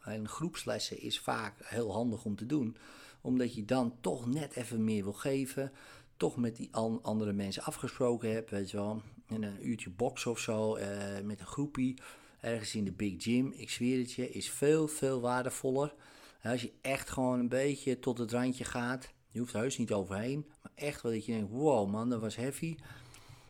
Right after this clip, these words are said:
Eh, vaak beter dan een beetje hangen in de sportschool, een beetje gewicht te trekken. Ehm, vaak, hè? En nogmaals, als je hele goede begeleiding hebt,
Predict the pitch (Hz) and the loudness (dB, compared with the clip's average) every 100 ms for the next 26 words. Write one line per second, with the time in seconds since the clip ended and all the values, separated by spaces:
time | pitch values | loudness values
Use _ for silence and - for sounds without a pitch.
0 | - 110 107 107 - 110 92 117 117 117 | -8 0 2 2 2 -2 2 0 2 0
1 | 113 107 107 98 98 104 104 101 - - | 0 0 0 -2 -2 0 0 0 -2 -2
2 | 107 - 101 98 98 92 - 104 104 - | -2 0 -2 -2 -4 -6 -10 -6 -6 -6
3 | - - - 120 131 - - - - - | -8 -8 -6 -8 -10 -16 -20 -20 -20 -20
4 | - - 101 101 98 98 95 101 - - | -16 -2 0 0 0 -2 -4 -6 -16 -14
5 | - 95 90 98 - - 98 131 180 - | -6 -6 -6 -10 -14 -10 -4 -4 -4 -8
6 | 95 110 120 117 123 147 - 92 92 107 | -4 -2 0 0 0 -4 -6 -6 -2 2
7 | 123 123 123 107 98 107 107 107 123 123 | 2 2 0 0 0 -4 -2 0 0 0
8 | 123 151 | 0 -2